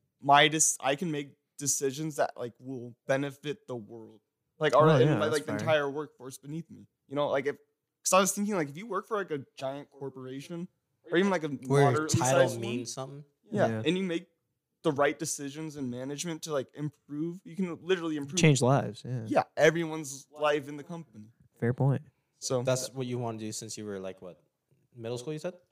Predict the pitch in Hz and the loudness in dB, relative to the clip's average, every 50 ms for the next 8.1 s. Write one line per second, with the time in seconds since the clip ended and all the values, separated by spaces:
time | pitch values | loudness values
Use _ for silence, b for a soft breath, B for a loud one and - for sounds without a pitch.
0 | - - 110 131 156 190 180 156 135 117 - - 107 104 110 131 139 - - - | -4 2 4 4 4 4 2 -2 -4 -6 -6 -6 -6 -2 -2 -2 -2 -4 -6 -6
1 | - 135 147 175 185 - 160 147 139 127 123 170 156 156 151 151 160 165 160 160 | -2 2 4 4 4 4 2 0 -2 -4 0 2 4 6 8 8 8 6 4 0
2 | 151 127 117 107 104 107 123 - - - 180 165 175 151 165 185 190 196 185 170 | -2 0 0 0 0 0 -4 -8 -6 2 6 6 8 10 8 8 6 4 2 0
3 | 170 170 165 151 170 147 143 156 151 147 135 - - 160 185 190 143 120 113 113 | 0 -2 -2 0 0 2 2 4 2 2 -2 0 2 2 4 4 2 2 0 -4
4 | 113 120 131 147 165 180 175 160 147 135 113 165 170 165 147 139 180 196 202 196 | -6 -6 -6 -6 -6 -6 -4 -4 -2 -2 -2 -2 -2 -4 -4 -6 -4 -2 2 4
5 | 156 175 151 127 110 104 123 156 170 151 175 147 - 151 147 160 175 175 165 - | 4 4 4 0 -6 -6 -6 -4 -2 -2 -2 -2 4 4 4 6 4 2 -2 -4
6 | 135 120 113 _ _ _ - 143 135 131 127 120 113 120 117 117 113 - - 123 | -6 -6 -6 _ _ _ 0 4 6 8 6 6 6 4 2 2 0 0 0 0
7 | 123 - 123 120 123 120 123 123 123 123 127 127 139 160 160 143 127 117 117 117 | 0 0 0 2 2 2 2 2 0 2 2 4 6 6 6 6 4 4 4 2
8 | - - | 2 0